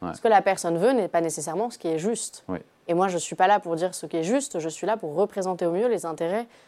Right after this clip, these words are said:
Speaker 2: d'une personne que je représente.
Speaker 1: Bon, et on peut déshériter encore un enfant, je suis pas un expert du sujet, mais on, on peut, euh,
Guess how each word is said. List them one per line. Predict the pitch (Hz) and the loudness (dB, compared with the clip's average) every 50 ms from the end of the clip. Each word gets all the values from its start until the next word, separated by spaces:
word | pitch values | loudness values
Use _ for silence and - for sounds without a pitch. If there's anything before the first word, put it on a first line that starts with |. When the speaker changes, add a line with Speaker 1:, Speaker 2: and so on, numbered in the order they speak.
| _ - | _ -6
Speaker 2:
d'une | 175 180 202 196 | -2 0 0 2
personne | 180 175 - - 233 240 | 0 -2 -4 -4 -6 -6
que | 226 185 | -6 -6
je | 160 | -4
représente. | 170 175 175 - 175 156 147 139 - - - _ _ - | -4 -4 -4 -4 -8 -8 -8 -10 -12 -18 -20 _ _ -6
Speaker 1:
Bon, | - 92 87 - - | -4 -4 -4 -4 -4
et | - 95 87 | -6 -4 -2
on | 98 98 | -2 0
peut | - 127 | 2 2
déshériter | 117 110 104 113 107 104 - - | 2 4 4 4 4 2 2 0
encore | 110 98 110 98 | -2 -2 -2 -2
un | 101 98 | -2 -2
enfant, | 95 95 - 117 | -2 -4 -4 -8
je | 123 - | -10 -8
suis | - | -4
pas | - 104 | -2 -2
un | 101 | -2
expert | 90 - 107 95 | -2 -4 -4 -4
du | 92 | -4
sujet, | - - - 90 104 117 123 | -4 -6 -4 0 0 0 2
mais | 113 95 95 | 2 0 2
on, | 92 95 87 | 2 2 2
on | 95 98 | 0 2
peut, | - 139 143 127 | 6 6 8 10
euh, | 113 110 | 10 8